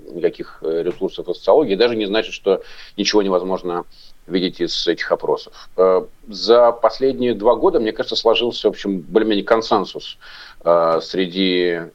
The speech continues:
э, исследователей, причём исследователи совершенно разного плана, там, не знаю, как тех, которые, эм, категорически,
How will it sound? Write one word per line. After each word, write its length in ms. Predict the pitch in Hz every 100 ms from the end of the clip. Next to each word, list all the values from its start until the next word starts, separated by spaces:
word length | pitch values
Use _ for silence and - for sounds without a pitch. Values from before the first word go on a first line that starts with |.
| -
э, 260 | 82 85
исследователей, 560 | 87 - 170 135 - 98
причём 320 | 98 - 110
исследователи 420 | 101 120 107 -
совершенно 380 | 87 - 107 92
разного 320 | 95 90 87
плана, 340 | 87 110 113 92
там, 300 | 87 80 76 -
не 100 | 82
знаю, 220 | 85 76
как 160 | 82
тех, 180 | - 95
которые, 560 | - 90 92 87 82 80 - - - - - -
эм, 1400 | 85 82 80 82 82 82 78 78 73 71 67 60 50 - -
категорически, 880 | - 101 104 98 - - 92 85